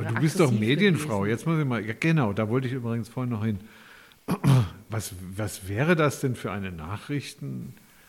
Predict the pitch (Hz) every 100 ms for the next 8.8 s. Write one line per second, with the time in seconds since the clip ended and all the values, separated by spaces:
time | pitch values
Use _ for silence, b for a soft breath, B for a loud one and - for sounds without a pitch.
0 | b b b b b _ _ - 113 123
1 | 113 104 117 107 110 - 120 - 117 117
2 | 123 123 120 - 123 110 110 107 101 110
3 | 104 - - 202 214 269 117 123 127 143
4 | 196 180 - 196 226 190 139 147 175 139
5 | 120 - - 101 95 104 - 127 - 120
6 | 120 110 117 120 160 123 107 101 98 -
7 | 98 95 92 165 165 - 92 92 98 110
8 | 104 110 127 127 127 123 - 110